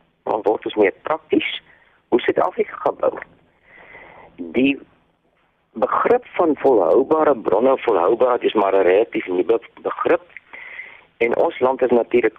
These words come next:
tot 'n groot mate gebou met beton, bakstene, bitumen vir paaie, strate se ryvlakke, staal, glas,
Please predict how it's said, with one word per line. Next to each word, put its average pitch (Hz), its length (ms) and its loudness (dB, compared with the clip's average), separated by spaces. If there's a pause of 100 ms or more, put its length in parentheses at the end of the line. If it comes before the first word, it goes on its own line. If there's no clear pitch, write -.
tot - 160 -2
'n 92 60 0
groot 165 300 0
mate 107 300 0
gebou 98 340 0
met 92 140 2
beton, 156 640 0
bakstene, 120 560 0
bitumen 156 500 0
vir - 140 -4 (140)
paaie, 131 400 0 (480)
strate - 480 -4
se 107 140 0
ryvlakke, 95 760 0 (160)
staal, 123 360 2
glas, - 640 -2